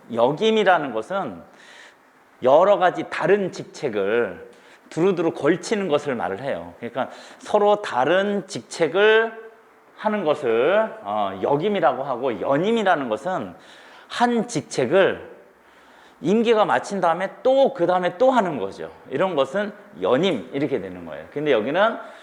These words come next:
국토해양부 장관, <clears throat> 그다음에 십이 대 국회의원, 이게 서로 다른 직책에 관한 것을 하니까 그럴 때는 역임, 이렇게 되는 거예요.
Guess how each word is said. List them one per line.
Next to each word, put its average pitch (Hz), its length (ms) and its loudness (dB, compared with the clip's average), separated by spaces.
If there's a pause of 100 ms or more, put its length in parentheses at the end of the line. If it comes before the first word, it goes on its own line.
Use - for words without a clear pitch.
(240)
국토해양부 185 800 -2
장관, 156 800 0 (180)
<clears throat> 180 440 2
그다음에 135 280 -6
십이 190 340 -4
대 175 340 2 (360)
국회의원, 170 920 2
이게 127 100 -6
서로 226 320 -2
다른 170 380 0
직책에 190 480 -2
관한 147 320 2
것을 107 240 -2
하니까 104 880 -4 (260)
그럴 139 180 -4
때는 175 420 0 (380)
역임, 117 580 -2
이렇게 120 300 -6
되는 92 320 -12
거예요. - 140 -18